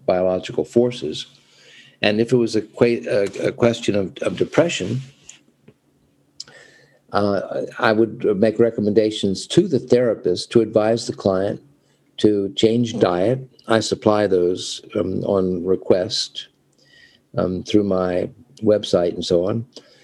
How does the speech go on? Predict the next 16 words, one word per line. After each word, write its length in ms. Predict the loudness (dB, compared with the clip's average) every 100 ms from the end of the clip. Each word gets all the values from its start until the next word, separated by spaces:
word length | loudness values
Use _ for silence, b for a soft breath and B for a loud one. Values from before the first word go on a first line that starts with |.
| B B
A, 100 | 0 2
a 80 |
diet 400 | 2 4 2 2 2
that 200 | 0 2
helps 260 | 2 2
to 120 | 0 2
lighten 880 | 4 2 2 0 -2 0 -2 -8 -18 _ _ -4
uh, 240 | 0 2 2 2
the 80 |
mood 360 | 4 4 2 0
of 100 | 0
depression 680 | -2 0 0 0 -4 -6 -6 -16 _ _ _ -4
and 340 | 0 2 2 2
lifestyle 580 | 2 2 0 0 0
suggestions, 920 | -2 -4 0 0 0 -4 -6 -4 -4 0
which, 460 | 0 0 -12 -14